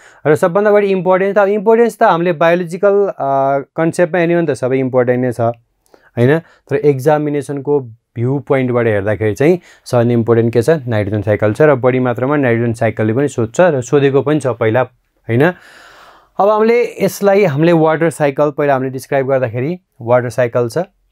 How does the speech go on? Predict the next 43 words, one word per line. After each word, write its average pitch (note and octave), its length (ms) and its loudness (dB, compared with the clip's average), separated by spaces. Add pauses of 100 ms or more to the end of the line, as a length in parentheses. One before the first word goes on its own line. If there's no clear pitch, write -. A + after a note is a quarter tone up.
(200)
कार्बन A#2+ 260 -2
साइकल A#2+ 320 -4
छ, D#3+ 60 -4
नाइट-, B2 280 0
नाइट्रोजन D3+ 280 0
साइकल D#3 160 -4
अलिकति G3 340 -4
लामो C3 260 0
छ, A#2+ 40 -6
त्यसलाई D3+ 340 0
स्टेप D3+ 220 -2
बाई C#3+ 120 2
स्टेप C#3 160 -4
डिस्क्राइब C3+ 240 0
गर्नुपर्छ। C3+ 200 -2
अरूलाई E3 260 2
त E3 40 0
हामीले D3+ 180 0
प्याराग्राफमै C#3+ 600 -2
डिस्क्राइब C3+ 360 -4
गर्दा C3 200 0
पनि C#3 200 -4
हुन्छ, A#2 180 -4
तर - 760 -6
त्यसलाई D3+ 200 2
पनि E3+ 100 2
हामीले C#3+ 240 0
राम्रोसँग D3 480 -2
लेख्दा C#3+ 340 0
चाहिँ D3+ 300 -4
पोइन्ट D3 360 -2
पोइन्टमा D3+ 260 2
लेख्दा C3+ 280 2
राम्रो C3 300 0
हुन्छ। A2+ 180 -2
अब - 680 -8
हामीले E3 280 2
पहिला F#3 260 0
सुरु F3 220 -4
पढौँ, E3+ 340 -2
वाटर C#3+ 260 -2
साइकल D3 320 -4
पढौँ, C#3+ 280 -4